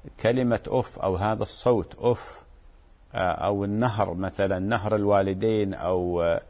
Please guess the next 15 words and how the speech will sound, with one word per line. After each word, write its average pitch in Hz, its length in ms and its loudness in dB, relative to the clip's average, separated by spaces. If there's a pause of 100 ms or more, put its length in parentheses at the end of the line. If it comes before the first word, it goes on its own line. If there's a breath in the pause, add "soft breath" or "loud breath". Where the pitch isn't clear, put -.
(460 soft breath)
زجر 110 400 2
الوالدين 101 680 2
كبيرة 117 480 0
من 110 140 -2
كبائر 98 500 -2
الذنوب، 95 380 -6 (200)
كيف 185 240 2
الاعتداء 107 480 0
على 98 240 0
الوالد 101 500 2 (500 soft breath)
بالضرب؟ 101 640 0
نسأل 101 340 -6
الله 95 320 0
العافية 87 440 -2
والسلامة. 80 560 -6